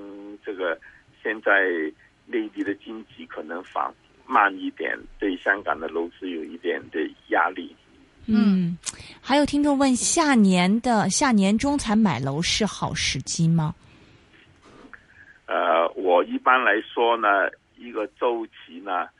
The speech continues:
Speaker 1: 是几年的，啊，现在调整才开始了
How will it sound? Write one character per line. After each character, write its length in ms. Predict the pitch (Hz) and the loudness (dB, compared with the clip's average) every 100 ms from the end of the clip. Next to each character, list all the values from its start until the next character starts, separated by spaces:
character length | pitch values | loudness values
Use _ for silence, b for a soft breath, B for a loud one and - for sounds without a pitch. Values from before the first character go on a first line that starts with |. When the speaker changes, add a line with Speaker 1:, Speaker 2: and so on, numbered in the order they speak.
| b _ _ _ | b _ _ _
Speaker 1:
是 80 | - | -20
几 360 | - _ - 78 82 | -20 _ -20 -20 -14
年 260 | 80 80 - | -10 -10 -6
的， 260 | 101 80 - _ - | -6 -6 -10 _ -10
啊， 260 | 85 85 - | -6 -6 -4
现 140 | 120 | -4
在 120 | 117 107 | -2 -2
调 280 | - 87 110 | 0 0 0
整 260 | 87 82 - | -6 -10 -10
才 200 | 90 92 | -10 -8
开 240 | - 110 | -4 -4
始 200 | 104 - | -6 -10
了 260 | - 78 | -6 -4